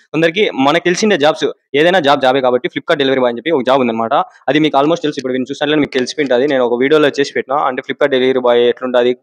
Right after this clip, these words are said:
struggles ఏది, money ఎంత వస్తది, నెల సంపాదన ఎంత, మొత్తం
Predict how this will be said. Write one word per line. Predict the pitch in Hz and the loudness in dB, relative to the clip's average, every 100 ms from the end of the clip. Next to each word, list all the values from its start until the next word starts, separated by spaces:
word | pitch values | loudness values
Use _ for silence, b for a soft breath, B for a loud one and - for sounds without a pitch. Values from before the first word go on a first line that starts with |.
| - | -14
struggles | - 127 131 123 | -4 0 0 0
ఏది, | 120 123 - _ _ | 0 0 -4 _ _
money | 123 139 | -4 0
ఎంత | 147 127 | 0 0
వస్తది, | 120 123 123 120 | -2 0 0 0
నెల | 123 | 0
సంపాదన | 135 123 123 123 117 | -2 0 0 0 -2
ఎంత, | 117 | -2
మొత్తం | 123 131 - | -2 -2 0